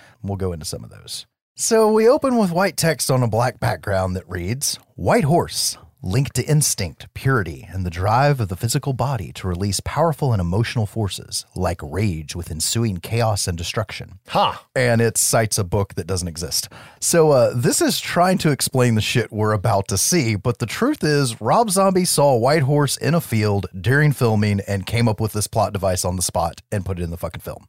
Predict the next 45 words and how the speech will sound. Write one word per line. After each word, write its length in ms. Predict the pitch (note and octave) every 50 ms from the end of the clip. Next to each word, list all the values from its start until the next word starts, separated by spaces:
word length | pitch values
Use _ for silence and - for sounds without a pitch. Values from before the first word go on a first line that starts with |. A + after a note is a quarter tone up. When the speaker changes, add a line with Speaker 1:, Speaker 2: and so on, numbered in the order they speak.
| _ _
Speaker 2:
Huh. 360 | - - - F#3+ G3+ - - - - - _ _ _ _ -
Speaker 1:
Yeah. 280 | G2+ A2 A#2+ A#2 - C#3 - - - -
Speaker 2:
I 120 | D3+ D#3+
do 280 | C#3+ C3+ F3+ G#3 A#3 A#3+
know 500 | G#3+ G3+ F#3 F3+ F3 E3+ E3 E3 D#3+ D3+
that 100 | D3 D3
he 80 | D3+ C3+
said 240 | - - D3+ C#3
he 60 | C#3 C#3
had 120 | D3 C3+
no 100 | C#3+ C#3
fucking 460 | A#2 - D3+ C#3 - - C#3 A#2+ A#2
idea 400 | F#2+ A2 B2 A#2+ A#2 B2 B2+ B2+
where 120 | A#2 A#2 A#2+
he 40 |
was 80 | A#2+ G#2+
gonna 140 | G#2 A#2 A2+
go 100 | A#2 A#2+
with 80 | A2+
the 60 | G2+ G#2+
movie, 220 | A2 A#2 A#2+ A#2
and 60 | A#2
he 40 | A#2+
made 120 | B2 C3+
it. 40 | C3+
And 80 | A#2+ C3+
that's 100 | E3 E3+
what 120 | F#3+ G3+ C#3
Danielle 360 | D3+ D3 C#3 B2+ B2 B2 A#2+
said. 180 | - B2 G#2+
She's 100 | - -
like, 100 | C#3 B2+
"I 80 | G2+ C3
don't 140 | D#3 E3+ C#3
think 120 | D3+ C3 -
he 40 |
knew 140 | A#2+ C3 B2+
what 60 | A#2
he 40 | A2+
was 100 | A2 G2+ -
doing 200 | A#2 G#2+ G2+ G2
as 120 | G2 F2+
we 40 | F#2
were 80 | F#2 F2
going." 340 | D#2+ F#2+ F#2+ F#2 F2 E2+ E2